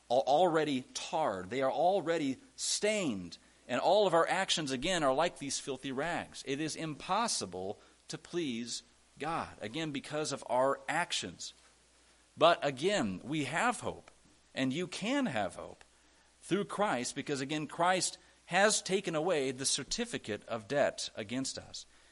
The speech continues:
But you do need to believe. You need to believe on Christ and take and believe in this payment, that this payment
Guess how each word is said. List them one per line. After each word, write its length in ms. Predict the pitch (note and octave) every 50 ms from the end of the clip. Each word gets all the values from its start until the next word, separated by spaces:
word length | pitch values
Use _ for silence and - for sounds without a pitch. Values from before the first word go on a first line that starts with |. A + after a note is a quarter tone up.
| _ _ -
But 400 | A#2 A#2+ D#3+ F3 - - D3 C3
you 180 | C#3+ F#3+ G3 D#3+
do 500 | A#2+ A#2+ E3 G#3+ A3+ F3 D#3 D3 C3+ B2
need 480 | B2+ C#3 F3 G3 D#3 B2+ C3 B2+ B2+ - - - _ -
to 380 | - - C3+ A#2+ A2+ A#2 C3 B2+ - - - _ _ _ -
believe. 720 | G#2+ B2+ B2+ C3+ D#3 G3 F#3+ B2 F2+ E2 - - - - _ _ _ _ _ _ _ _ _ _ _ _ _ _ -
You 220 | C3 C#3 F3 F3
need 480 | E3 F3 G3+ G#3+ F3 D3+ C3+ C3+ - -
to 220 | - C#3 C3 C3+
believe 720 | B2 A2 B2+ C3 B2+ C3 C#3+ F3+ F3 D3 G#2+ F#2+ G#2 G2 -
on 240 | G2+ A2+ A#2 A#2 A#2
Christ 560 | - - D#3 F3 F3+ B2 E2 - - - - _ -
and 160 | B2+ C3 B2+
take 380 | - - F#3+ G#3+ G#3 - - -
and 160 | A#2+ B2 A2+
believe 560 | A2+ C3 C#3+ C#3 C3+ D#3+ G#3 B3 A#3+ G3+ C#3
in 120 | C3+ B2 B2+
this 160 | B2+ A2+ -
payment, 440 | - - G3 A#3 A3 B2+ F2+ D#2 -
that 100 | A#2 A2+
this 160 | - C#3 -
payment 400 | - - F#3 G#3+ G#3+ F3 - -